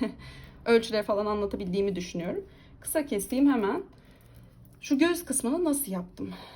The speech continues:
Ona geçeyim. Şimdi ben ölçümü aldım demiştim. E, yetmiş dedim. Tabii burada arttırmalar yapacağım. E, bir de şöyle bir durum var. E, tam böyle dip, e, sıkı sıkıya yapmayın. Çünkü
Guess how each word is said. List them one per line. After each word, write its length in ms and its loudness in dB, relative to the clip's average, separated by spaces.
Ona 200 6
geçeyim. 420 -6
Şimdi 220 8
ben 140 6
ölçümü 340 2
aldım 440 4
demiştim. 540 2
E, 120 0
yetmiş 720 2
dedim. 400 0
Tabii 240 2
burada 240 2
arttırmalar 640 0
yapacağım. 460 -8
E, 100 -2
bir 100 4
de 80 4
şöyle 360 2
bir 120 -2
durum 300 0
var. 400 -4
E, 640 -4
tam 320 6
böyle 360 2
dip, 140 2
e, 360 0
sıkı 280 -6
sıkıya 400 0
yapmayın. 500 0
Çünkü 320 -4